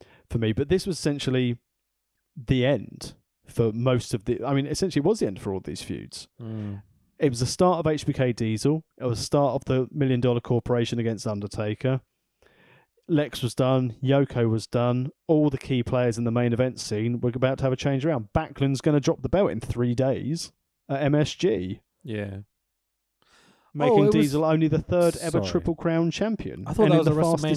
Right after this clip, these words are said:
Speaker 2: thing,
Speaker 1: time.
Speaker 2: but it's not. I'm getting confused between that and the WrestleMania ten, which happened at M S G, of course.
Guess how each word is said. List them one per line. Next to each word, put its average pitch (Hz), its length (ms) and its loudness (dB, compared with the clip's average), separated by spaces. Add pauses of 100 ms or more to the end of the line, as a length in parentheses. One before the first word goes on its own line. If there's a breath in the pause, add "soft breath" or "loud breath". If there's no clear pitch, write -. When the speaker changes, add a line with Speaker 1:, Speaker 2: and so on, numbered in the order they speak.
(100)
Speaker 2:
thing, 117 180 0
Speaker 1:
time. 101 60 -6
Speaker 2:
but 104 100 -4
it's - 120 -10
not. 117 180 0
I'm 107 80 -10
getting 110 180 -4
confused 110 460 -4
between 104 240 -6
that 104 260 -6
and 110 160 -10
the 107 60 -4
WrestleMania 107 460 -6
ten, 104 200 -8
which 98 140 -14
happened 107 280 -12
at 104 80 -12
M 98 100 -12
S 107 160 -8
G, 110 160 -6
of 107 120 -8
course. 120 300 -4